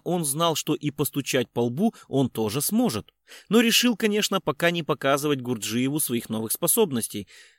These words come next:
«Хочу видеть Менделеева», решил Петя. И позвал: «Дмитрий Иванович!» И ничего не случилось. Бадмаев наблюдал за Петей снисходительно,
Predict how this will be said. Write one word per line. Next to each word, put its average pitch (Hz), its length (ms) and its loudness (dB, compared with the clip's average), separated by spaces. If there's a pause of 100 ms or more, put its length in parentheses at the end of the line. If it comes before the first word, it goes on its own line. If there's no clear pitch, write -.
«Хочу - 540 0
видеть 120 640 -2
Менделеева», 139 760 6 (340)
решил 123 300 -2
Петя. 110 340 -2 (420)
И 180 100 0
позвал: 131 440 2 (340)
«Дмитрий 135 560 2
Иванович!» 160 520 4 (680)
И 220 180 4
ничего 139 500 0
не 143 120 -4
случилось. 107 720 -6 (640)
Бадмаев 202 600 2
наблюдал 170 460 4
за 165 160 0
Петей 208 320 -4
снисходительно, 135 840 -4